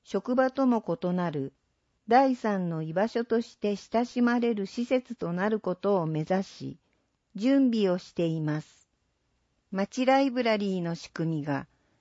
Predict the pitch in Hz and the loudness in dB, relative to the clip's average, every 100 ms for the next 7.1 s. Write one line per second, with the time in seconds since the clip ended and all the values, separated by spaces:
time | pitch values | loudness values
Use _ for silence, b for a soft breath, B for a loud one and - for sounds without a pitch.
0 | - 190 233 254 - 247 233 240 226 220 | -6 2 2 2 0 0 2 2 2 2
1 | 220 214 - 220 233 226 226 - 220 214 | 2 0 0 0 2 0 0 0 -2 -2
2 | 214 202 202 185 190 - _ _ _ _ | 0 0 0 -2 -4 -8 _ _ _ _
3 | _ _ _ _ _ - 233 277 - 254 | _ _ _ _ _ -2 0 0 -2 -6
4 | - 208 214 208 202 185 165 139 - _ | 0 0 0 0 -2 -4 -4 -4 -6 _
5 | _ 220 269 - 254 254 226 208 180 180 | _ -2 -2 0 4 4 2 0 0 -2
6 | 175 180 214 220 208 - 208 196 156 123 | -6 -2 -2 -2 -4 -4 2 2 2 -2